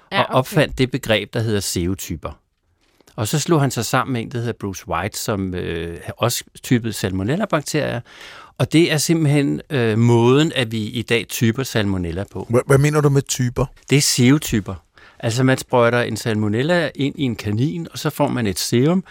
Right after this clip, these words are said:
Speaker 2: og så får man en re-, reaktion. Robert Koch viste allerede med, øh, kolerabakterier, at patienter havde antistoffer. De vidste jo ikke, hvad det var,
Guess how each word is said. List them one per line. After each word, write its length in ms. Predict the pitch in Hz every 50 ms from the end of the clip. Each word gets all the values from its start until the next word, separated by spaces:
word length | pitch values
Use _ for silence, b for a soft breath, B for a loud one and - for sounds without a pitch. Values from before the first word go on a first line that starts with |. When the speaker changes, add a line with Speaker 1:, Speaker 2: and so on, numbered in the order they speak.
| B B B B B
Speaker 2:
og 120 | - 135
så 100 | 117 139
får 220 | - - 131 117 -
man 100 | 117 113
en 80 | 104
re-, 300 | 104 98 92 - - 131
reaktion. 540 | 104 95 87 - - - 98 90 - 107 92 b b b b b -
Robert 180 | 110 104 107 -
Koch 280 | - 127 143 135 -
viste 280 | 131 131 139 - - 117
allerede 400 | 98 104 117 110 104 101 104 107
med, 400 | 110 101 98 90 87 85 82 82
øh, 260 | 82 82 85 - - -
kolerabakterier, 920 | - - 135 170 175 160 131 110 - - 92 - - - 113 90 92 101
at 160 | 101 107 113
patienter 480 | - - 104 - - 131 131 - - 139
havde 200 | 123 120 117 107 -
antistoffer. 640 | 101 92 95 - - 131 - - 117 95 85 92 95 90 B B B B -
De 100 | 107 92
vidste 200 | 104 123 - -
jo 40 | 170
ikke, 80 | 156
hvad 100 | - 131
det 120 | 101 82 73
var, 220 | 78 80 98 -